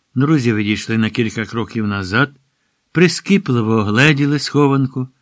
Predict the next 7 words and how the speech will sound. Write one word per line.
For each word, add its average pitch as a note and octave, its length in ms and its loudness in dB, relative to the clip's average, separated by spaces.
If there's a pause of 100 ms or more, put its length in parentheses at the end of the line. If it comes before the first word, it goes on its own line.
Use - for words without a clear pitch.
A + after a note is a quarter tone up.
(480)
і C#3+ 180 4
залишилися A#2 920 0
задоволеними. F#2+ 960 -2 (580)
Навіть D#3 340 6
за C3+ 160 0
кілька D3+ 380 2
метрів C3 560 2